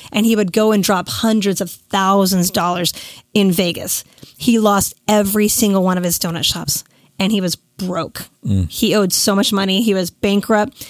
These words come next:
Speaker 1: He had to go back to Cambodia. And then, lo and behold, he ends up getting divorced.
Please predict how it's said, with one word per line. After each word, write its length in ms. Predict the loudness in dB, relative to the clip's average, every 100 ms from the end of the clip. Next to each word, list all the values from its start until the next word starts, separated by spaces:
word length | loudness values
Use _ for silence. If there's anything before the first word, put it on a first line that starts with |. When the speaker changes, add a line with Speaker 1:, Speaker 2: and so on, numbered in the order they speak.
| -20
Speaker 1:
He 200 | -4 -2
had 120 | 0 0
to 60 |
go 120 | 0
back 440 | -2 0 0 0 -2
to 100 | 0
Cambodia. 600 | 2 2 0 -4 -6 -8 -10 _ _ _ _ _ _ _ _
And 180 | 2 4
then, 420 | 4 4 2 0 0
lo 260 | 2 4
and 80 | 4
behold, 440 | 4 4 4 2 -2 _ _
he 200 | 0 2
ends 160 | 2
up 160 | 0 -2 -10 _ -2
getting 420 | 0 2 0 -2 -8 _
divorced. 760 | -4 -2 -2 -4 -4 -4 -6